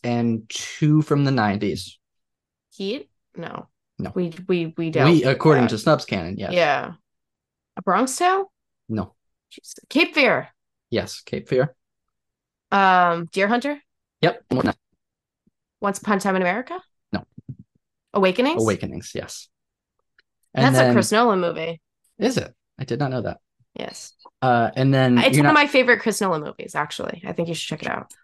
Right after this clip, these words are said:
Speaker 1: Jerry Lewis won the Jean Hirsch Holt Huma-, Humanitarian Award. Uh, and then you said Marty has one win, obviously, for The Departed.
Speaker 2: Departed, but
Speaker 1: And
Speaker 2: how many noms?
Speaker 1: thirteen additional nominations.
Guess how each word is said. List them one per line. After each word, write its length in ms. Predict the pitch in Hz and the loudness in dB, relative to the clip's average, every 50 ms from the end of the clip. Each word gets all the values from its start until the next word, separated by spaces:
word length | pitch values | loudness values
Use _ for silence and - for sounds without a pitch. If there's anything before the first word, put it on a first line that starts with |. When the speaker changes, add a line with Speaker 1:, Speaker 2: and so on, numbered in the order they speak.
| _ _ _ _ | _ _ _ _
Speaker 1:
Jerry 360 | - - 135 127 131 151 151 147 | -4 0 2 4 4 4 4 4
Lewis 380 | 139 131 127 120 113 - - | 4 4 4 4 2 0 0
won 180 | - 117 110 107 | 0 0 2 2
the 60 | 104 | 2
Jean 260 | 101 - 113 113 110 | 0 0 0 0 0
Hirsch 300 | 107 - - 117 104 107 | -2 -2 -4 -4 -4 -4
Holt 320 | - - 104 98 - - - _ _ - | -6 -6 -6 -6 -6 -10 -20 _ _ -4
Huma-, 240 | 113 107 101 - - | -2 -2 -2 -4 -4
Humanitarian 720 | - - 131 120 117 113 110 - - 117 104 107 107 107 - | 0 2 2 4 4 2 0 -2 -2 -2 -2 -2 -2 -4 -6
Award. 360 | - 98 95 73 - - - _ _ _ _ _ _ _ _ _ _ _ _ | -6 -6 -6 -6 -8 -10 -18 _ _ _ _ _ _ _ _ _ _ _ _
Uh, 280 | 127 123 117 113 110 104 | -2 0 2 2 2 0
and 140 | - 123 127 | 0 0 2
then 220 | 127 123 120 117 - | 2 2 2 2 2
you 100 | 123 123 | 0 0
said 180 | 123 131 120 | 0 0 2
Marty 240 | 120 120 117 117 113 | 2 4 4 4 4
has 160 | 123 117 110 110 | 2 0 0 0
one 180 | 117 110 110 | 0 -2 0
win, 240 | 110 110 107 107 107 - | 0 -2 -2 -4 -4 -4
obviously, 420 | 110 101 104 101 - - 104 98 | -4 -4 -4 -4 -4 -4 -6 -6
for 360 | - - - 107 101 98 - _ _ _ _ _ - | -6 -6 -4 -2 -2 -2 -4 _ _ _ _ _ -6
The 60 | 123 | -6
Departed. 440 | 104 101 - - 131 139 135 139 139 135 | -4 -2 0 0 0 2 0 0 -2 -2
Speaker 2:
Departed, 640 | 190 175 170 165 156 156 156 151 151 160 160 160 - - | 0 2 4 4 4 4 2 0 -2 -4 -6 -8 -4 0
but 220 | 175 165 160 160 | 2 4 4 4
Speaker 1:
And 180 | 135 113 139 165 | 4 4 4 2
Speaker 2:
how 80 | 175 | 2
many 180 | 190 202 208 214 | 4 4 4 4
noms? 560 | 220 226 233 233 240 254 240 - - - - _ _ _ | 4 4 2 2 2 0 -2 -6 -10 -14 -14 _ _ _
Speaker 1:
thirteen 540 | - 147 151 127 - - - - 131 127 123 | 2 2 2 2 0 -4 -2 0 2 2 2
additional 400 | 120 104 113 107 - - 107 104 | 2 2 0 -2 -4 -4 -4 -2
nominations. 800 | 104 85 82 - - - - 101 - - 98 - - - - | -2 -2 -4 -6 -8 -10 -12 -14 -14 -14 -16 -16 -16 -18 -20